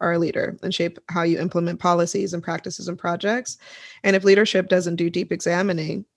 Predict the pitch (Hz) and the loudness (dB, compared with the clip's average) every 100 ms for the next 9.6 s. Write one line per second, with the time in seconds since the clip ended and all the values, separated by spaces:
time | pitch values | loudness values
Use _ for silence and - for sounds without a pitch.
0 | _ _ _ 175 175 165 170 170 185 240 | _ _ _ 2 2 2 0 2 4 4
1 | 170 165 185 - - _ _ - 180 185 | 4 2 0 0 0 _ _ 0 2 2
2 | 170 170 175 277 277 156 - - - - | 0 0 2 2 0 -2 -2 -4 -6 -12
3 | _ _ _ - 180 175 190 190 170 170 | _ _ _ 2 4 4 2 2 0 -2
4 | 170 170 170 175 165 160 175 175 175 - | -4 -4 -4 -2 -6 -4 -4 -2 -4 -2
5 | 240 262 220 190 202 180 175 180 175 170 | -2 0 0 2 2 2 0 0 0 0
6 | 175 175 175 175 170 180 175 - 185 180 | -2 0 0 0 0 0 0 -2 0 0
7 | 180 175 185 - 190 202 190 175 170 175 | 0 2 0 2 -2 0 0 0 0 0
8 | 175 170 175 - 202 202 202 170 165 - | -2 -2 -2 -2 0 0 0 -4 -2 -4
9 | - 165 - - - - | -4 -6 -6 -8 -10 -12